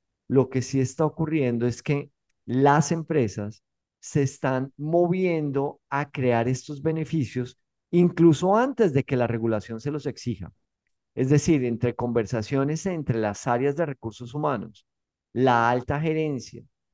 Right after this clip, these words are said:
los accionistas y los trabajadores, se están creando diversos beneficios que facilitan ese equilibrio entre la vida laboral, la vida familiar y la vida personal.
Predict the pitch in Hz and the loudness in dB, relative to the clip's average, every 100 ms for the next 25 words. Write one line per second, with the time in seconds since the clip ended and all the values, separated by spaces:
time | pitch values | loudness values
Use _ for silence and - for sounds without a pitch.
0 | _ 113 117 - 104 - 107 113 139 - | _ 0 0 0 -6 -6 -6 -2 -4 -6
1 | - 92 - _ 143 139 143 139 - 147 | -10 -12 -14 _ 2 4 4 2 -4 -4
2 | 147 151 151 120 107 113 _ _ _ - | -2 -2 0 0 -2 -6 _ _ _ -2
3 | 135 - 127 113 135 143 151 160 135 131 | -2 0 -6 -4 -4 -2 -2 -4 -2 0
4 | 120 120 113 143 135 147 151 160 143 - | 2 2 0 -8 -4 -4 -4 -6 -8 -6
5 | 104 - _ _ _ _ 143 135 - 120 | -10 -12 _ _ _ _ 0 0 0 0
6 | - 123 120 117 - 123 131 127 139 - | 0 -6 -4 -4 -2 -2 -2 -4 -8 -8
7 | 147 127 113 107 101 98 104 95 98 104 | -4 -2 -2 -4 -6 -6 -4 -4 -4 -4
8 | 110 131 139 151 143 117 117 _ _ _ | -2 0 0 0 0 -2 -8 _ _ _
9 | 104 107 98 101 95 123 135 143 131 117 | -4 -2 -2 -2 2 4 6 6 6 4
10 | 117 _ _ 139 147 147 123 104 98 101 | -2 _ _ 6 8 8 6 4 4 2
11 | 98 90 - 110 95 - 101 92 85 | 2 0 2 2 2 -4 -4 -4 -6